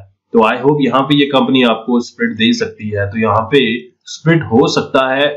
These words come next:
इसलिए आपने इसे accumulate भी करना है और long term के लिए recommended stock भी है। अगर आप long term investor हैं तो definitely आपने Info Edge को भी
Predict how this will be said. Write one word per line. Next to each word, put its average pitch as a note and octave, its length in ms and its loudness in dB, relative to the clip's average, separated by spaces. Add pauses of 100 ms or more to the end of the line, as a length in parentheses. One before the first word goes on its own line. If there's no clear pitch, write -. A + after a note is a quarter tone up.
(120)
इसलिए D3 480 4 (340)
आपने C3+ 340 2
इसे C#3+ 200 0 (140)
accumulate A#2+ 500 4
भी B2+ 200 2
करना C3 320 2
है C3 140 -2 (340)
और E3+ 140 2
long D#3+ 300 2
term D3+ 140 4
के D3 140 0
लिए A2+ 260 4
recommended G#2+ 480 0
stock - 420 -2
भी F#2+ 140 -6
है। G2+ 180 0 (340)
अगर C3+ 140 4
आप D3 200 2
long A#2 240 2
term A#2+ 120 2
investor G#2+ 380 2
हैं A#2 140 -2
तो A#2+ 100 0
definitely A2 420 0
आपने A2+ 300 2
Info G#2+ 260 -2
Edge G2 140 -4
को G#2 200 -2
भी B2+ 160 4